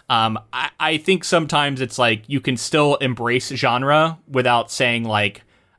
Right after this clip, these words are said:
"I am a genre writer," as if that is somehow a dirty thing to be called. Um, but I don't know if that's what she's trying to say, but I just, I, I perceive that sometimes in these, these resistances of, like, "Oh, I don't, don't call this a sci-fi novel, don't call this that."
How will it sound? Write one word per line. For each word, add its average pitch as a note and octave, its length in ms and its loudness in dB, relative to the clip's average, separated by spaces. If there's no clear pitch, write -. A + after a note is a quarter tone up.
"I B2 140 0
am B2+ 260 -2
a A2+ 280 0
genre B2 520 2
writer," A#2+ 380 2
as A#2+ 180 -2
if A#2+ 140 -2
that A2+ 120 -2
is A2+ 80 -8
somehow A#2 400 0
a G#2+ 60 -2
dirty A2+ 360 -2
thing E3 320 -2
to E3+ 100 -4
be F3 120 -2
called. F#3+ 380 0
Um, A#2 280 2
but C#3 120 2
I D#3 40 2
don't F3 140 0
know E3+ 100 2
if D3 60 0
that's D3 160 2
what C#3 80 -2
she's C3 240 -2
trying B2+ 200 2
to A2+ 60 -4
say, B2+ 300 2
but A#2+ 160 0
I A#2 100 0
just, B2 220 -4
I, C3 180 0
I A#2+ 120 0
perceive E3 520 -2
that C#3+ 220 0
sometimes A#2+ 600 0
in A#2 120 -4
these, A2+ 360 -2
these B2 200 -4
resistances A#2 720 -4
of, A2 80 -6
like, A2+ 100 -2
"Oh, D3+ 140 6
I D3 80 4
don't, C#3+ 120 -2
don't D3+ 220 0
call D#3 180 2
this C#3 160 -2
a B2 60 -10
sci-fi A#2+ 320 0
novel, A2 220 -4
don't B2+ 160 -4
call C3 160 -2
this A#2+ 180 -6
that." G#2 260 -4